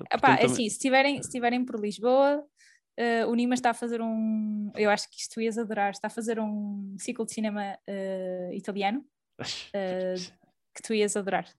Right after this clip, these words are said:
Speaker 2: Pá.
Speaker 1: Portanto, eu fui ver o Ladrões de Bicicletas no,
Speaker 2: Ai, que
Speaker 1: na
Speaker 2: grande
Speaker 1: última
Speaker 2: filme! Ok,
Speaker 1: terça.
Speaker 2: a minha recomendação é o Ladrões de Bicicleta. Pá, dos nossos
Speaker 1: <laughs>
Speaker 2: quinze da face da
Speaker 1: Portanto,
Speaker 2: Terra.
Speaker 1: sim.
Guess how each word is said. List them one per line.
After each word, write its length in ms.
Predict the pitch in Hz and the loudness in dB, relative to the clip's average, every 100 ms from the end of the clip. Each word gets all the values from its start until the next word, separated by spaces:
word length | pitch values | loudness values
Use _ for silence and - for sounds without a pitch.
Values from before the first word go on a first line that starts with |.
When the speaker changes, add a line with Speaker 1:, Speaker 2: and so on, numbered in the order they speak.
| _ _ _ _ _ _ - _ _ | _ _ _ _ _ _ -20 _ _
Speaker 2:
Pá. 200 | 151 127 | 6 6
Speaker 1:
Portanto, 400 | - 208 202 202 - _ _ | 4 -2 -2 -6 -14 _ _
eu 80 | 226 | 0
fui 120 | 247 | 2
ver 200 | 240 254 | 8 10
o 80 | 254 | 12
Ladrões 340 | 247 233 240 | 10 8 4
de 60 | 233 | 0
Bicicletas 640 | - 233 226 220 233 226 | -6 0 2 2 0 -4
no, 100 | 226 220 | 4 12
Speaker 2:
Ai, 360 | 262 247 233 214 | 12 12 12 12
que 120 | 202 | 8
Speaker 1:
na 60 | |
Speaker 2:
grande 180 | 175 196 | 8 6
Speaker 1:
última 80 | - 160 | 6 4
Speaker 2:
filme! 80 | 151 | 8
Ok, 200 | 180 196 | 8 8
Speaker 1:
terça. 100 | 165 | 8
Speaker 2:
a 40 | |
minha 180 | 180 208 | 8 4
recomendação 460 | 196 196 190 175 185 | 4 4 4 4 6
é 40 | |
o 20 | |
Ladrões 300 | 175 175 175 | 6 6 4
de 60 | 156 | 2
Bicicleta. 580 | 165 156 - 135 123 123 _ _ | -4 -4 -2 -2 -4 -8 _ _
Pá, 180 | 147 131 | 4 8
dos 100 | 349 | 8
nossos 260 | 339 359 294 285 | 10 10 10 8
Speaker 1:
<laughs> 60 | |
Speaker 2:
quinze 140 | 147 147 | 2 4
da 60 | |
face 140 | 151 160 135 | 8 8 8
da 60 | |
Speaker 1:
Portanto, 140 | 135 - | 2 2
Speaker 2:
Terra. 320 | 123 120 117 - - - - | 0 0 -6 -8 -14 -14 -4
Speaker 1:
sim. 280 | - 214 | 0 0